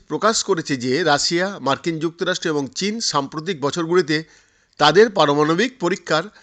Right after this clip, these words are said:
সাইটগুলিতে নতুন স্থাপনা তৈরি করেছে। যদিও এমন কোনো পরামর্শ নেই যে তিনটি পারমাণবিক বা পরাশক্তি এই ধরনের পরীক্ষাগুলি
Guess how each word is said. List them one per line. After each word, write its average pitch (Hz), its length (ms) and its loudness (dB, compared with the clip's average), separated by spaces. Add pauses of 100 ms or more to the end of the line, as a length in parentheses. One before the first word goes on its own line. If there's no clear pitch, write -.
(300)
সাইটগুলিতে 180 680 2
নতুন 151 360 -2
স্থাপনা - 840 0
তৈরি 113 220 -4
করেছে। 104 380 -10 (360)
যদিও 170 480 4 (480)
এমন 117 300 -2
কোনো 175 220 0
পরামর্শ 175 420 2
নেই 202 300 0 (460)
যে 156 80 2
তিনটি 226 640 -2 (420)
পারমাণবিক 170 600 4 (680)
বা 143 140 4
পরাশক্তি 180 640 2
এই 165 160 4
ধরনের 151 400 2 (480)
পরীক্ষাগুলি 165 520 2